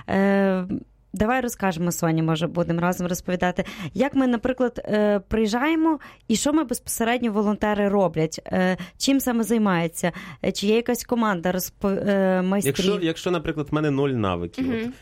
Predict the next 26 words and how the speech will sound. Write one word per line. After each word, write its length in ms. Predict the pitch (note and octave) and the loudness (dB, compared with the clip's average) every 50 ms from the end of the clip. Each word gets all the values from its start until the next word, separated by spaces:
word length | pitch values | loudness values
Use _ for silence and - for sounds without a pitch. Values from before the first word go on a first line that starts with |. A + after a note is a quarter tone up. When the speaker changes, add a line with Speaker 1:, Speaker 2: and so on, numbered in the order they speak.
| - - - | -20 -20 -8
Speaker 2:
чим 200 | - - E3 E3+ | -4 0 2 2
я 100 | D#3+ D3 | 2 2
можу 240 | C#3 C#3 B2+ B2+ A#2 | 2 0 -2 -2 -4
послужити 540 | A#2 A#2 - - A#2 G2+ F#2 F2 D#2+ - E2+ | -6 -8 -8 -4 -6 -4 -2 -4 -4 -6 -8
там? 140 | - - E2 - - - _ - - C4 C4 B3+ B3 A#3+ A#3+ | -12 -12 -14 -14 -16 -20 _ -10 -6 -4 -2 0 0 -2 -4
Speaker 3:
Е, 60 | A#3+ - - - - - - - - - | -8 -12 -20 -20 -20 -20 -20 -20 -8 -6
я 280 | B3+ A3+ B3+ C#4 C#4+ | -4 -2 0 0 0
теж 280 | C#4+ - C#4 D#4+ D4+ - | 0 0 -2 -2 -2 -4
приїхала 480 | - B3+ C4+ C#4 C#4+ - - C4 A#3+ A#3+ | -6 -6 -4 -4 -4 -4 -2 0 0 0
на 120 | A#3+ A#3+ | 0 -2
бур 280 | A3+ A3+ C#4 C#4+ C#4 C4 | -4 -4 -6 -4 -4 -4
з, 680 | A3+ A3 A3 A3+ A3 A3 A3 G#3+ G#3 G#3 G3+ G3+ G#3+ - _ - - - - | -4 -4 -2 -2 0 0 0 2 0 0 0 -2 -6 -10 _ -20 -20 -18 -8
з 240 | A#3+ B3 A#3 G#3+ G#3+ | -4 -4 -4 0 0
нульовими 480 | B3+ A#3+ B3 B3 A#3+ B3 A#3+ A3+ A3 G#3+ | 0 2 2 0 2 2 0 0 2 0
навик-, 480 | A3 G#3+ G#3 G3+ A#3 B3+ A#3 - - | 2 0 0 0 -2 -6 -6 -4 -2
Speaker 1:
І 40 | A#3+ | 2
я 60 | A#3+ | 2
Speaker 3:
навиками, 440 | A3+ A3 A3 G#3 F#3 F3+ F#3 F#3+ - | 2 2 2 2 2 2 2 0 -2
Speaker 1:
теж. 220 | G3 F#3+ F#3+ G#3+ | -4 -4 -4 -4
Speaker 3:
і 20 | A#3 | -4
була, 160 | C4 D4 D#4+ | -4 -2 0
та, 260 | F4 C#4 B3 - C4+ - | 2 2 2 2 0 -2
і 120 | C4+ C4 | -4 -4
була 260 | B3 C#4 E4+ A4 A#4 E4+ | -6 -6 -4 -4 -2 -2
дуже 220 | F#4+ F#4+ D#4 D4+ | -2 -2 -2 -4
корисна. 600 | C#4 - D#4+ - B3 A3 A3+ - - A3 A#3+ C4 | -4 -4 -2 -2 -2 -2 -4 -4 -4 -2 -2 0